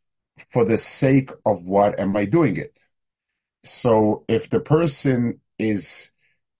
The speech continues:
i-, if there is not, no thinking or feeling process, then we have to say he's not doing it for the sake of anything. It's just habit. It's, it's a reflex. It's like when,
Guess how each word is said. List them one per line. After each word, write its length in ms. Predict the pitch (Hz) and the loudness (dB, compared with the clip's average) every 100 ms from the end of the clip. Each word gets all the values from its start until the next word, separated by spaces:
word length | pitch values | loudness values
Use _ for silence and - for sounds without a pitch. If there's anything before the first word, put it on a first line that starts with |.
| - | -4
i-, 80 | 127 - | -4 -2
if 160 | 135 | -4
there 180 | - 120 | -2 -2
is 160 | 117 98 | 0 -2
not, 440 | 107 120 143 - | 0 2 2 0
no 480 | 117 117 120 156 160 | 0 2 2 2 0
thinking 840 | 139 - - 147 147 - 139 131 - | -4 -8 -2 0 0 0 0 0 -2
or 140 | 101 | -8
feeling 560 | 98 - - 131 139 92 | -8 -12 -2 0 2 -2
process, 800 | - 87 76 - 95 139 - - _ _ _ _ _ _ | -2 -2 -2 -2 -2 -2 -6 -18 _ _ _ _ _ _
then 280 | 120 113 113 | 0 0 0
we 140 | 107 107 | -2 0
have 220 | 110 113 | 0 -2
to 100 | 120 | -8
say 300 | - 113 104 | -2 0 0
he's 200 | 98 92 | -2 -2
not 200 | 110 - | -4 -2
doing 140 | 101 | -4
it 100 | 98 | -4
for 60 | 95 | -6
the 60 | |
sake 300 | 85 - 95 | -8 -4 -4
of 80 | 92 | -2
anything. 560 | 101 160 139 - 110 113 _ _ _ _ | 0 0 0 -2 -6 -8 _ _ _ _
It's 160 | 92 - | -10 -4
just 220 | 101 - | -4 -4
habit. 440 | 131 180 165 92 76 | -6 0 0 -2 -6
It's, 140 | - | -10
it's 180 | - - | -8 0
a 60 | |
reflex. 560 | 151 170 - - - - _ _ - | 0 0 -4 -8 -12 -20 _ _ -12
It's 160 | 92 | -4
like 220 | 113 101 - | 0 0 0
when, 440 | 104 98 98 90 | 0 0 0 -4